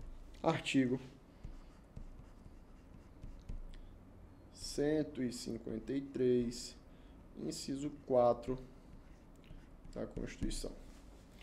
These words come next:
Então pronto, primeira coisa que você vai fazer quando você encontrar uma questão desse tipo que fale de um imposto específico, é você fazer uma introduçãozinha básica. Essa introdução se resume: competência e previsão constitucional, fato gerador,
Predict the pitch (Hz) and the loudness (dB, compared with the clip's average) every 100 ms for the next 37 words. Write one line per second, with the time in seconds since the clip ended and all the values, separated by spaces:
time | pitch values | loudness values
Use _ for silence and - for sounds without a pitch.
0 | - - - - - - 208 160 120 175 | -16 -16 -16 -16 0 6 12 12 12 12
1 | 240 269 247 214 185 170 190 165 - 151 | 12 12 12 12 12 12 12 12 10 4
2 | 165 156 147 143 131 131 117 127 - - | 6 6 6 6 6 4 4 2 2 2
3 | 151 156 - 156 151 127 127 120 127 123 | 4 4 6 10 12 10 4 4 2 2
4 | - 110 - 190 - - - - - 180 | -2 -2 0 0 -2 -6 -8 -12 6 6
5 | 214 214 226 214 214 202 196 202 190 196 | 8 6 8 8 8 8 8 8 10 8
6 | 165 117 101 - - 175 202 202 185 196 | 12 10 10 4 4 6 6 4 4 6
7 | 196 214 208 170 123 113 - - - 165 | 6 10 10 12 10 8 0 -10 4 8
8 | 175 160 202 226 190 175 143 139 139 139 | 10 10 10 8 8 8 8 6 6 4
9 | 143 175 180 214 - - - 165 156 156 | 2 10 12 12 10 -6 10 10 12 10
10 | 160 165 160 190 | 12 12 12 8